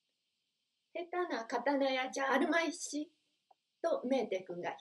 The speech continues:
やかした。実際これが自分の魂だと思うと、侍が研ぎ澄ました名刀を長屋のほかげで鞘払いをする時のような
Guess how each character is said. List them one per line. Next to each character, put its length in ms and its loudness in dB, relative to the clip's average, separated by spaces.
や 120 -2
か 160 -6
し 160 -12
た。 220 -12
実 460 -6
際 220 -4
こ 120 -4
れ 140 4
が 280 -2
自 180 6
分 200 4
の 140 -2
魂 640 -2
だ 140 -4
と 120 -2
思 260 0
う 100 -8
と、 220 -4
侍 540 2
が 260 -4
研 120 0
ぎ 140 -4
澄 220 -8
ま 100 -4
し 80 -14
た 180 -2
名 200 2
刀 180 -4
を 300 -2
長 260 0
屋 180 -6
の 120 -10
ほ 160 -6
か 180 -6
げ 140 -4
で 220 -6
鞘 420 4
払 380 4
い 80 2
を 80 0
す 140 -2
る 140 0
時 240 -4
の 100 -2
よ 280 0
う 20 -10
な 180 -8